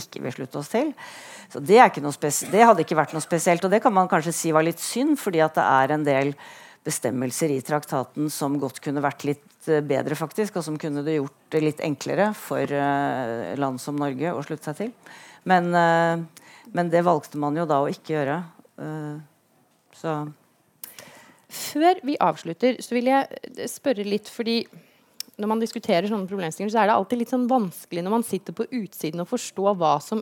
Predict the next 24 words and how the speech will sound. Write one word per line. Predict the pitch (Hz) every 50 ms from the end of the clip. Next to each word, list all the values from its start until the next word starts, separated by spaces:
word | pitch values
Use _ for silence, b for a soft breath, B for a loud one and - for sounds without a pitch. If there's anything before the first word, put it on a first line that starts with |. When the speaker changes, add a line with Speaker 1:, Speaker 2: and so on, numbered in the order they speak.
| -
Speaker 2:
egentlig | - 156 147 147 147 151 147 - 165 165
er | 180
mulig. | 202 208 220 233 247 247 226 190 160 156 180 - 285 175 -
Altså, | - - - 156
hva | 156 135 143
er | - - 214 214
utenrikspolitisk | 202 - 202 190 196 190 - - - 196 190 185 - 180 - -
mulig? | 190 175 170 180 180 180 175
Folkeretten | - - 185 180 - 160 156 156 - 175 175 175 175 - _ _
får | - - 165 156
vi | 165
jo, | 175 170 180 170 B B B B B B B B B
eh, | - 175 175 - 180
god | 160 165 170 185 -
orden | - 160 147 147 151 151 147
på, | - 170 175 175 - - - - _
på | - 185 180 190
her | 175 190 170 175
nå. | 165 156 156 165 -
Men, | - 208 226 262 - - B B B B B B B B -
eh, | 214 233 240 -
Norge | - 262 277 277 214 196 240 311
har | 320 - 220 202
jo | 214 240 254 269 -